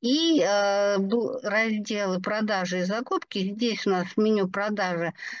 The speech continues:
э, если мы вот так закроем, есть подразделы, и в разделе «Оптовые продажи» у нас есть использование соглашений с клиентами.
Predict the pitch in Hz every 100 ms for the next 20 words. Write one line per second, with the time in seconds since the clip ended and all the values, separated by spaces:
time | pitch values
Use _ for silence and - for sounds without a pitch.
0 | - - 190 196 185 - - _ _ _
1 | _ _ _ _ 196 208 202 208 202 196
2 | 190 - 170 175 175 175 180 175 175 185
3 | - - 208 214 196 - _ - - -
4 | 208 190 185 185 180 214 269 349 370 -
5 | 269 269 226 - 208 202 190 208 208 202
6 | 208 190 - 202 - 202 180 180 180 202
7 | 214 269 294 262 240 233 220 220 202 185
8 | 220 190 _ 247 277 254 226 220 190 214
9 | 202 202 - 226 220 190 - 190 196 208
10 | 190 190 165 139 139 -